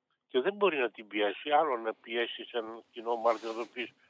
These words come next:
«Λες ψέματα, σου πάω φυλακή», και άλλο να πιέσεις ένα ενήλικο δέκα δώδεκα χρονών που δεν μπορείς τίποτα, προσπαθείς να τον πείσεις. Αν είναι δασκαλεμένο καλά,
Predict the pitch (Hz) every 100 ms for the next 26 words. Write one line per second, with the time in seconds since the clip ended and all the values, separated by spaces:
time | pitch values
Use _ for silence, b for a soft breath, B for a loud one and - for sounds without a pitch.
0 | - 131 - - 120 117 104 110 113 -
1 | 131 - 123 120 - 202 196 _ _ _
2 | - - 175 170 160 - 151 160 147 -
3 | 165 - _ _ - 151 170 160 - -
4 | 131 123 160 175 170 156 131 139 139 143
5 | 143 - 117 143 160 180 - 147 160 160
6 | 139 - 135 117 117 131 - 113 151 190
7 | _ _ _ - - 123 127 110 110 -
8 | - 143 160 127 120 - 123 123 165 143
9 | - 160 214